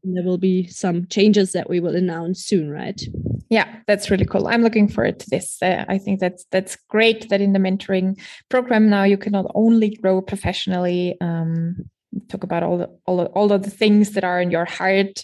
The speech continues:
Speaker 2: and mind, but also really learn about gender equality and how to implement it very practically.
Speaker 1: Yeah.
Speaker 2: Um, yeah, and two more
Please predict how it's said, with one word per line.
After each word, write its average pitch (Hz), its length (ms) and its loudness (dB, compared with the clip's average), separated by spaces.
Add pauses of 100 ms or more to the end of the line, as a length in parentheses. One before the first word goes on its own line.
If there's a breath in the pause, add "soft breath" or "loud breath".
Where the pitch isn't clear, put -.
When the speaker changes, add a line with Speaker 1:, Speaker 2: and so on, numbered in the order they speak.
Speaker 2:
and 180 140 0
mind, 185 340 0
but - 120 -2
also 175 420 -4 (1000 loud breath)
really 226 300 4
learn 202 460 4
about - 280 -4
gender 180 280 -2
equality 180 580 -2
and 170 80 0
how 175 140 -2
to - 160 -10
implement 175 520 0
it - 360 -6 (140)
very 175 320 4
practically. 185 840 -2
Speaker 1:
Yeah. - 380 -8 (480 loud breath)
Speaker 2:
Um, 180 720 2 (300)
yeah, 220 380 -2
and 214 140 4
two 262 140 0
more 233 340 2